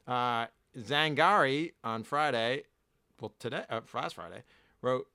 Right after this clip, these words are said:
"Great show," with five stars. "Let's continue to document Squeezer's erotic love affair with his sexy <laughs> lunch lady.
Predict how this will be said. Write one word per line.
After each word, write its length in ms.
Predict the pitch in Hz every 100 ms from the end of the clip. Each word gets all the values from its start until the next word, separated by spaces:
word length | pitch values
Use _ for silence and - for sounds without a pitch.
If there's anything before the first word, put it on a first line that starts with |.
| _ _ _
"Great 320 | - 170 226 -
show," 520 | - 202 175 113 90
with 120 | 101 101
five 280 | 123 113 104
stars. 520 | - 101 87 - - _ _ _ _ _
"Let's 200 | - 185
continue 480 | - 202 202 214 226
to 120 | 196 131
document 480 | 156 160 165 156
Squeezer's 460 | - - 151 160 143
erotic 440 | 131 120 147 156
love 200 | 135 135
affair 360 | 143 131 131 131
with 160 | 123 120
his 140 | 165
sexy 420 | - 196 - 160
<laughs> 60 | 143
lunch 200 | 131 123
lady. 420 | 120 110 104 104